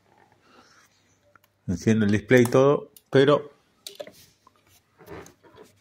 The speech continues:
queda ahí, no se mueve más.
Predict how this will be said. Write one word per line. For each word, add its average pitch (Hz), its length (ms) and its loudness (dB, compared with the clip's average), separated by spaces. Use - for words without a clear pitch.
queda 110 360 6
ahí, 117 480 2
no 113 300 4
se 113 180 0
mueve 101 280 -2
más. 120 360 0